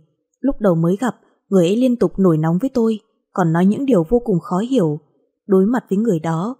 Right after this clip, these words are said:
tôi còn có cảm giác khó thở, tim cũng đau nhói nữa. Khi cố gắng nhớ lại những điều mà người ấy nói, thì tôi có cảm giác rất đau đầu. Cơn đau ấy không phải cơn đau bình thường,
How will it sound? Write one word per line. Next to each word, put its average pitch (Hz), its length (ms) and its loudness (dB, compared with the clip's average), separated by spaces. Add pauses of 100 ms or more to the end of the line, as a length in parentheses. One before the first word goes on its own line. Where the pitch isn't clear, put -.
(320)
tôi 220 220 2
còn - 180 -2
có 190 80 -4
cảm 175 240 -4
giác 262 200 -6
khó 202 280 -4
thở, 170 320 -2 (300)
tim 220 240 -2
cũng 196 140 -8
đau 226 140 -4
nhói 202 320 0
nữa. 262 280 -2 (560)
Khi 208 200 -4
cố 185 160 -2
gắng 190 220 -2
nhớ 196 160 2
lại 254 180 -4
những 202 220 0
điều 226 160 2
mà 165 120 -2
người 165 200 -2
ấy 185 180 -4
nói, 190 360 -2 (340)
thì 196 100 -4 (100)
tôi 226 80 -2
có 202 140 -4
cảm 165 240 -4
giác 269 200 -4
rất 311 200 -6
đau 233 180 -2
đầu. 165 360 -2 (460)
Cơn 208 180 0
đau 190 180 0
ấy 185 180 0
không 254 180 -4
phải 160 140 -6
cơn 220 200 -4
đau 220 140 -2
bình 175 240 0
thường, 165 320 -2